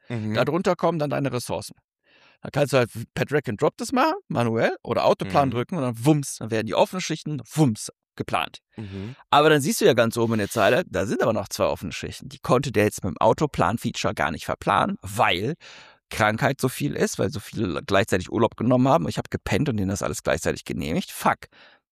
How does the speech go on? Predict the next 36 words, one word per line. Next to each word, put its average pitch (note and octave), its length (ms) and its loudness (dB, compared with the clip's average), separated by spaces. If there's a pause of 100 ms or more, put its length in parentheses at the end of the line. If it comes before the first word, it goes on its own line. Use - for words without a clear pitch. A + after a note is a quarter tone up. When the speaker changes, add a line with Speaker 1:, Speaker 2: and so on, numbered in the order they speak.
(480)
Speaker 2:
Ich - 120 -2
hab G2 160 0
hier F#3+ 220 2 (120)
einen D#3 480 0
Ressourcenengpass - 1040 0
und - 180 -6
dann G#3+ 140 -4
muss A2+ 180 -6
ich C#3+ 100 -8
natürlich C#3 280 -2
manuell E2 340 0
gucken, C3 260 -4
wie B2+ 80 -2
mache G#3+ 180 2
ich G2 60 -8
das? - 200 -6 (640)
Brumm D3+ 320 4
ich E3 120 2
jetzt C3+ 140 4
Speaker 1:
Ja. B2+ 100 2
Speaker 2:
da - 40 6
mehr G#2+ 100 6
Leuten F2+ 320 2
auf, - 520 2 (680)
ne, D3 200 2
dass C3 200 -2
ich A2+ 100 -4
sage, G#2 260 4 (100)
der, A2 160 6 (420)
du A2 180 -2
hast G#2+ 180 0
jetzt - 200 -4
eine F#2 100 -10
Doppelschicht - 960 -2
oder G#2+ 360 -6
whatever. D#2 640 -4